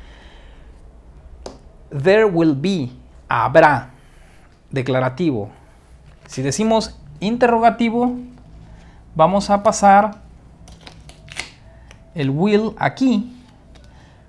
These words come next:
Will there be? Will there be? Habrá,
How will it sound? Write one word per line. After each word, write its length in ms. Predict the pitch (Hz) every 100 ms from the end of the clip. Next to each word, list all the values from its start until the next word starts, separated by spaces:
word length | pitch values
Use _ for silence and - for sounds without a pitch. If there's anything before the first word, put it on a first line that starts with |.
| - - -
Will 480 | 151 156 151 143
there 600 | 131 135 196 226 233 240 - - - - - -
be? 440 | 131 143 202 123 123 - - - - - - _ _ _ _ _ _ _ - - _ _ - _ _ _ _ _ _ _ _ - -
Will 320 | 143 147 143
there 300 | 131 180 175
be? 340 | 160 175 156 107 - _ _ _ _ _ - - - - - - - _ _ _ - - - _ _ _ _ - -
Habrá, 500 | 131 139 127 -